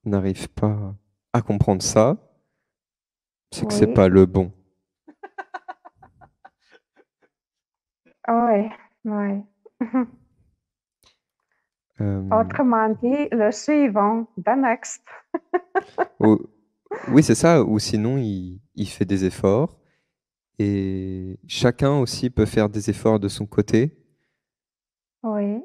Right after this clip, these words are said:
Speaker 1: pour, euh, que ça se passe le mieux possible, euh, en
Speaker 2: Oui.
Speaker 1: avançant chacun avec, euh, ses blessures.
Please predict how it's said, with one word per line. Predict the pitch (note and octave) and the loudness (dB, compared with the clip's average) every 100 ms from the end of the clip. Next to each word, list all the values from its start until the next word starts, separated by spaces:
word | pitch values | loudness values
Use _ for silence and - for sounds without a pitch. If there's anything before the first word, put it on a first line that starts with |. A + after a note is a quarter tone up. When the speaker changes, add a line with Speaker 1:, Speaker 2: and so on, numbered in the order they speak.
| - | -6
Speaker 1:
pour, | - G2 G2+ | -2 -2 -2
euh, | F#2+ F#2+ F#2 F2+ F#2+ G2 _ _ _ _ - | -4 -4 -6 -8 -12 -16 _ _ _ _ -14
que | F2+ | -8
ça | - G2 | -2 -2
se | - - - G2 | -2 -10 0 0
passe | - G#2 G#2 - | 2 2 2 2
le | G2+ | 0
mieux | G2+ G2+ | 2 2
possible, | - G#2 - C#3+ D3 G#2+ _ _ _ _ _ _ _ _ _ _ _ - | 4 2 4 2 2 -4 _ _ _ _ _ _ _ _ _ _ _ -6
euh, | F#2+ F2+ F#2+ | -4 -4 -2
en | G#3 G2+ | 0 2
Speaker 2:
Oui. | |
Speaker 1:
avançant | G2 G2+ - - | 0 -2 -6 -10
chacun | - G2+ - G#2+ G#2 | -4 -4 -2 0 0
avec, | F#2 F#2 - F#2+ | 0 -2 -4 -6
euh, | F#2 F#2 G2 - _ - | -6 -6 -10 -14 _ -14
ses | - G2 | -4 -4
blessures. | F#2 F#2+ - C3 E3+ - | -2 -6 0 2 0 -2